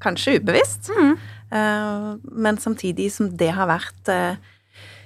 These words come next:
Speaker 1: du har kjent at det er noe som, eh, som har vært litt i strid med det som virkelig betyr noe for deg, for verdiene våre er jo liksom ledestjernene våre i livet, de som driver oss til noe eller fra noe.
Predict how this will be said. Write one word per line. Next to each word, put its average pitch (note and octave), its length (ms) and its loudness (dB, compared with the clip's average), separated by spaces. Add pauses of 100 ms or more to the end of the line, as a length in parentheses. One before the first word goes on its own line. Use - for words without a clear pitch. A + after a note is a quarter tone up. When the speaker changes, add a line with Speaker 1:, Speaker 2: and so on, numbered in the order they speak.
(880)
Speaker 1:
du G#3 140 -4
har G#3+ 100 2
kjent - 540 0 (140)
at - 180 -2
det G3+ 140 6
er G3 100 4
noe F3+ 240 2
som, F#3+ 380 0
eh, F3+ 280 -2 (640)
som G3+ 180 0
har F#3+ 80 4
vært E3+ 260 2
litt - 140 -4
i - 40 0
strid F3 520 -4
med F#3 120 -2
det E3+ 140 2
som F#3 100 -4
virkelig E3 560 -4
betyr - 260 -6
noe F3 100 -4
for - 180 -4
deg, A#3 200 -2
for G3+ 180 -2 (460)
verdiene F3 420 0
våre A3+ 220 2
er E3+ 120 4
jo A#3+ 80 2
liksom B3 260 0
ledestjernene F3 800 0
våre G#3 180 0
i G3 60 -2
livet, F3+ 260 -2 (420)
de G3+ 140 -4
som A3 360 -2
driver F#3+ 340 2
oss - 260 -6 (280)
til E3+ 260 0
noe A#3 180 4
eller D4+ 140 2
fra E3+ 280 4
noe. G3+ 180 0